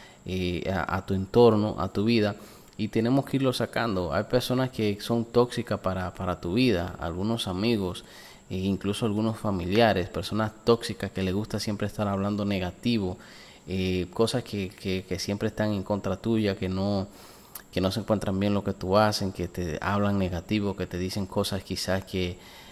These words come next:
que te desaniman, que no te dan,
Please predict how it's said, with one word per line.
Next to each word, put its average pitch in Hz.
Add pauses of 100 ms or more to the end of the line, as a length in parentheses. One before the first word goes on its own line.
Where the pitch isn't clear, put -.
(200)
que 90
te 92
desaniman, 98
que 92
no 92
te 107
dan, 101